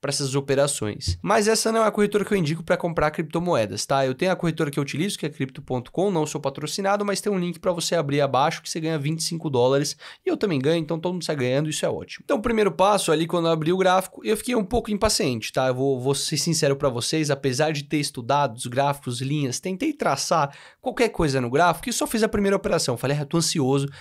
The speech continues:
quero começar a gravar esse vídeo logo, deixa eu comprar aqui um pouquinho de Ethereum." Então eu escolhi o ativo Ethereum pra comprar, fiz uma compra inicial ali numa cotação de quatorze mil seiscentos e cinquenta e um e fui me aventurar.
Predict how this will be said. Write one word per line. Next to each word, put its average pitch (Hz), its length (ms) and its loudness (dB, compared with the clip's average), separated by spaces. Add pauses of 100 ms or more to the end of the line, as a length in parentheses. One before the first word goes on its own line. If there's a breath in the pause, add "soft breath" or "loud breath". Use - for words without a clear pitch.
quero 185 200 2
começar 175 280 0
a 156 40 0
gravar 143 220 2
esse 139 140 -2
vídeo 135 200 -2
logo, 131 240 0
deixa 269 240 -2
eu 240 60 -8
comprar 160 340 -4
aqui 143 200 -6
um 156 120 -4
pouquinho 156 280 -4
de 185 100 0
Ethereum." 104 460 -4
Então 262 180 -4
eu - 20 2
escolhi 190 320 0
o 170 80 4
ativo 156 240 -2
Ethereum 214 340 -2
pra 180 140 -4
comprar, 196 440 -2 (360 soft breath)
fiz 240 240 0
uma 202 180 2
compra 175 380 -2
inicial 160 520 0
ali 131 200 -2
numa 131 180 -2
cotação 143 640 -4
de 131 120 -8
quatorze 143 460 -4
mil 160 160 -2
seiscentos 143 320 -6
e - 20 -8
cinquenta 185 260 -4
e - 20 2
um 262 200 0
e 285 140 4
fui 247 500 0
me 254 120 2
aventurar. 214 640 2